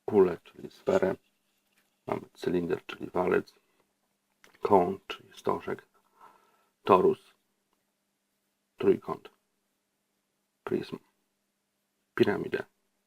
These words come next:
półkuli. Zacznijmy od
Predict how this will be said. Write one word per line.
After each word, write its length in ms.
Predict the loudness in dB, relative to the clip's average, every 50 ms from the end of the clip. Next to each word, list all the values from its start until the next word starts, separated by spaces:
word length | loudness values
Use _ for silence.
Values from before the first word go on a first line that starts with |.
| _ _ _ _ _ _ _ _ _ _ _ _
półkuli. 500 | 10 10 10 10 8 0 -2 -2 -2 -4 -12 _ _ _ _ _ -20 _ _ _ _ _ _ _ _ _ _ _ _ _ _ _ _ _ _ _ _ _ _ _ _ -20 -20 -20 _ _ _ _ _ _ _ _ _ _ _ _ _ _ _ _ -2 _
Zacznijmy 480 | 0 0 2 4 4 6 6 4 2
od 260 | 0 0 -2 -4 -6